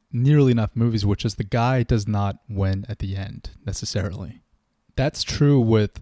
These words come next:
Mark's character's relationship to his, you know, biological son in the film,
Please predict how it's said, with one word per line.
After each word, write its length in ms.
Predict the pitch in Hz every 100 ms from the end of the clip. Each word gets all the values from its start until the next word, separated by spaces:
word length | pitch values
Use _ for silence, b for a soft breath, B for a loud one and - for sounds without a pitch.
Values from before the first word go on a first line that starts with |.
| -
Mark's 400 | 107 110 113 -
character's 400 | - 101 110 101
relationship 600 | 98 95 104 - 95 _
to 460 | - 107 98 98 98
his, 580 | - 98 95 98 - -
you 80 | 104
know, 140 | 92
biological 680 | 95 95 98 98 95 - 92
son 420 | - 113 117 92
in 140 | 95
the 80 | 95
film, 320 | - 117 104